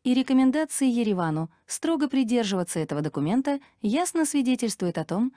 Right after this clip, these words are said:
что Россия признаёт, что Карабах — это Азербайджан. А руководству Армении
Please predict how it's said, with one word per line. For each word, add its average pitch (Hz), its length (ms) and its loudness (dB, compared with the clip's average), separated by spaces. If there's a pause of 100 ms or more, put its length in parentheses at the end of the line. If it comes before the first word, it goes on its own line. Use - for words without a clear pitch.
(120)
что - 240 -4
Россия 180 340 0
признаёт, 160 560 -2 (120)
что - 240 -4
Карабах — 160 560 -2
это 208 260 -2
Азербайджан. 185 760 -2 (360)
А 202 120 4
руководству 285 560 -2
Армении 240 680 2